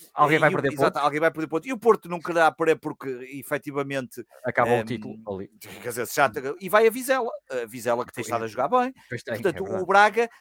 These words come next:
Speaker 2: tem três deslocações complicadas, que é, hum, não vai ao Porto, recebe o Porto, era o que eu queria dizer, desculpa, enganei-me. Portanto, re-, as três deslocações complicadas do,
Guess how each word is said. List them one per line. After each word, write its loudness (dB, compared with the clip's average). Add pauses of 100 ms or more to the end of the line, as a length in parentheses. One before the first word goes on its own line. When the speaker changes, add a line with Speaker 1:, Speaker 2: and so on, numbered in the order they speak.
Speaker 2:
tem -4
três -6
deslocações -8
complicadas, -4
que -6
é, 0 (580)
hum, -8 (280)
não -2
vai 8
ao 8
Porto, 0
recebe 0
o -4
Porto, -4
era -4
o -6
que -4
eu -6
queria -6
dizer, -8
desculpa, -14
enganei-me. -6 (240)
Portanto, -10
re-, -10
as -6
três -2
deslocações -6
complicadas -2
do, -6